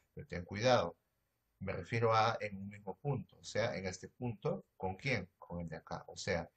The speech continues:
M más ocho por dieciséis, ¿a quién va a ser igual? A M por veinte, ¿y a quién va a ser igual? A M menos dieciséis por P. Entonces, ten mucho cuidado, ¿no? Siempre, fíjate en la gráfica, en los puntos de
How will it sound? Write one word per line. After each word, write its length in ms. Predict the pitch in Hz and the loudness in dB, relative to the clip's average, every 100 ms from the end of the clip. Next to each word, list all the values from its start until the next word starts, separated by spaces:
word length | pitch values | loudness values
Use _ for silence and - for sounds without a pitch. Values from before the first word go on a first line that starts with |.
| _ _ _ - | _ _ _ 6
M 220 | 131 127 | 8 8
más 180 | 120 123 | 6 0
ocho 180 | 123 - | -4 -4
por 120 | 104 | -6
dieciséis, 380 | 98 - 127 110 | -8 -2 2 2
¿a 40 | |
quién 160 | 123 113 | 2 0
va 60 | |
a 20 | |
ser 160 | 107 117 | 0 -2
igual? 260 | 98 87 - _ _ _ _ _ _ _ | 0 0 -2 _ _ _ _ _ _ _
A 160 | 98 92 | 0 2
M 160 | 92 90 | 0 -4
por 200 | 98 87 | -4 2
veinte, 440 | 123 120 151 - - _ - - _ | 2 2 -2 -4 -8 _ -20 -20 _
¿y 60 | 110 | -4
a 80 | |
quién 160 | - 120 | -2 0
va 60 | - | 0
a 20 | |
ser 140 | 127 | 0
igual? 320 | 117 131 170 - _ _ _ _ - | 2 2 2 -2 _ _ _ _ 0
A 140 | 98 | 2
M 180 | 101 104 | 2 0
menos 180 | 98 90 | -2 -4
dieciséis 400 | 85 - 98 92 | -6 -6 -6 -6
por 180 | 87 - | -8 -10
P. 120 | 82 - _ | -14 -14 _
Entonces, 320 | - - - | -20 -16 -8
ten 180 | 87 92 | -6 -4
mucho 300 | 98 98 - | -4 -6 -4
cuidado, 440 | 113 127 98 87 _ | 4 6 6 2 _
¿no? 220 | - 131 - _ _ - _ | -8 -8 -10 _ _ -20 _
Siempre, 580 | - - 117 120 135 151 | -8 0 2 2 0 -2
fíjate 360 | - 104 95 95 | -4 -4 -2 0
en 40 | |
la 80 | 90 | 0
gráfica, 400 | 92 98 123 127 | 0 0 -2 -2
en 80 | 98 | -4
los 100 | 87 - | -6 -10
puntos 460 | 107 101 139 143 | -10 -4 -4 -2
de 240 | 120 156 | -2 -2